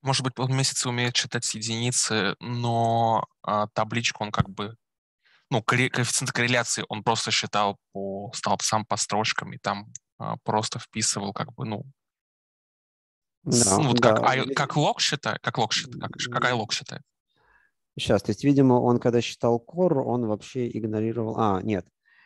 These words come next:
Speaker 2: здесь все хорошо, да. Я понял. То есть вот здесь вот он, вот здесь он учитывал, как месяцы называются, а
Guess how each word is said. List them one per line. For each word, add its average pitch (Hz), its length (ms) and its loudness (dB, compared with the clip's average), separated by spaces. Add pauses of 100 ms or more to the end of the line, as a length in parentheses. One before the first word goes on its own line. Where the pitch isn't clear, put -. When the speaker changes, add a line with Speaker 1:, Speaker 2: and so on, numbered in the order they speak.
(160)
Speaker 2:
здесь 120 240 0
все 117 120 -2
хорошо, 101 600 -2
да. 101 280 0 (580)
Я 113 160 4
понял. 107 180 4
То - 40 -10
есть - 80 -10
вот 113 100 0
здесь 135 220 2
вот 113 140 -4
он, 113 180 0
вот 113 160 -6
здесь 120 180 -2
он 120 80 -2
учитывал, 127 420 -2
как - 180 -8
месяцы 110 300 -4
называются, 98 840 -2
а 98 420 0